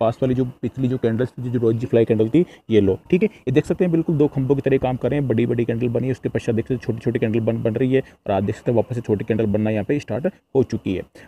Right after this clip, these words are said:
अब यहाँ पे yes bank का दोस्तों, जो यहाँ पे तो कोई रणनीति जो है, साफ ये झ-, झलक रही है yes bank के नीचे, अ, जो ये अपने आप को strength दिखा रहा है।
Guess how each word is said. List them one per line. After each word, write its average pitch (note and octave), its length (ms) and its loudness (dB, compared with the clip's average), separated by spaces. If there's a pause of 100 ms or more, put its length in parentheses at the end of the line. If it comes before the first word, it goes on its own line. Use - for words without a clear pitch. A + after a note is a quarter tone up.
अब D3 100 0
यहाँ E3 120 4
पे G3+ 80 2
yes E3+ 220 2
bank E3+ 160 -2
का D#3+ 60 -2
दोस्तों, D3+ 220 -2
जो E3+ 100 2
यहाँ C#3+ 200 -2
पे D3 60 -4
तो C#3 80 -2
कोई C#3+ 140 2
रणनीति A#2+ 440 0
जो C#3+ 160 4
है, A2+ 280 2
साफ A2+ 320 -2
ये B2+ 100 4
झ-, A2+ 240 0
झलक A2+ 200 4
रही A2 160 6
है A2+ 80 6
yes - 120 -4
bank A#2+ 160 -4
के C#3+ 80 2
नीचे, B2 400 4 (260)
अ, A2 120 0
जो A2+ 240 0
ये A#2+ 200 8
अपने A2+ 320 0
आप G#2+ 120 -2
को B2 120 2
strength B2 320 -4
दिखा A2+ 240 0
रहा A2 100 2
है। D#3 100 0